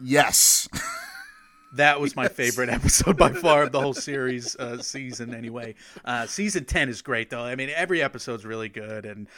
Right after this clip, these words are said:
Speaker 2: I've even gone back to some older episodes, just, you know, clicking around, just watching
Speaker 1: Yes.
Speaker 2: them randomly. There's, it's just such good writing. There, there's the biggest laughs in the world. So, like, this is like a comedy nerd geek out, but these,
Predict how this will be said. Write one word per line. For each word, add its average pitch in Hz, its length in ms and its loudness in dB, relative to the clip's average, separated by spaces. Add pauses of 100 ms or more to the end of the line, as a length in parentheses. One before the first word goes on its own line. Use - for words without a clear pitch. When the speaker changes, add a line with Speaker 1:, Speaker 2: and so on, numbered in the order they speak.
(140)
Speaker 2:
I've 196 160 6
even 190 220 0
gone 147 240 -4
back 135 240 -4
to 127 60 -10
some 110 180 -10
older 110 340 -4
episodes, 107 500 -14
just, - 300 -14
you 147 100 -10
know, 104 120 -12
clicking 135 380 -8
around, 117 480 -4
just - 180 -16
watching 127 340 -2
Speaker 1:
Yes. 117 320 0
Speaker 2:
them 123 320 0
randomly. 123 320 -8 (240)
There's, - 340 -8
it's 160 220 -10
just - 400 -6
such 202 320 -8
good 117 220 -10
writing. 120 360 -4
There, 165 140 -8
there's 190 320 -2
the 196 120 -8
biggest 180 600 -6
laughs 139 560 -4 (220)
in 190 160 -2
the 139 80 -4
world. 127 400 -2
So, 135 260 -8 (260)
like, 170 200 -8
this 240 180 -6
is 196 140 -6
like 180 160 -4
a 135 80 -6
comedy 151 520 -10
nerd 127 400 -2
geek 135 260 -8
out, 143 260 -6
but 117 180 -16
these, 160 340 -12